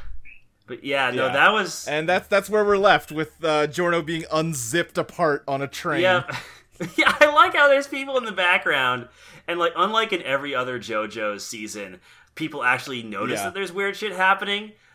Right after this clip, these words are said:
Speaker 1: But Bruno's like,
Speaker 2: Right.
Speaker 1: just like, "What, you wanna make something of it?" <laughs> And I'm like, "No, we're good." <laughs>
Speaker 2: Uh, well, yeah, I love how it's not like, "Hey, mind your own business," or like, "Hey, what are you looking at?" It's like, "What, are you jealous? Do you wanna punch him too?"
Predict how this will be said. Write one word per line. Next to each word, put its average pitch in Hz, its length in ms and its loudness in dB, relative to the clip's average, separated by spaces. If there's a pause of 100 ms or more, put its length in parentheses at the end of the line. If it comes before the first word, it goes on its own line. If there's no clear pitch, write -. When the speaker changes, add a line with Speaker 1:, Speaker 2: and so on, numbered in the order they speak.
(260)
Speaker 1:
But 139 200 -4
Bruno's 175 400 4
like, 156 200 4
Speaker 2:
Right. 120 400 -10
Speaker 1:
just 156 220 -6
like, 143 380 -2 (140)
"What, 127 380 2
you 127 60 -6
wanna 139 260 0
make 135 220 -2
something 190 420 -2
of 196 200 2
it?" 214 120 -4
<laughs> - 0 -
And 160 140 -8
I'm 185 80 2
like, 196 320 2
"No, 262 200 4 (100)
we're 247 160 2
good." 165 340 2
<laughs> - 220 -18
Speaker 2:
Uh, 240 200 -4 (600)
well, 285 80 0
yeah, 330 100 2
I 302 80 4
love 330 220 8
how 311 140 10
it's 285 120 2
not 269 180 2
like, 233 140 0
"Hey, 226 160 2
mind 220 300 4
your 214 100 6
own 196 80 0
business," 175 560 0
or 160 60 2
like, 143 180 0
"Hey, 165 380 4
what 196 160 2
are 208 40 -2
you 208 120 0
looking 170 240 0
at?" 160 60 0
It's 151 100 -4
like, 139 220 -10
"What, 190 180 8
are - 20 2
you 135 140 -4
jealous? 165 480 2
Do 160 100 -10
you 147 160 -2
wanna 180 220 2
punch 190 320 -4
him 202 100 -6
too?" 202 380 -2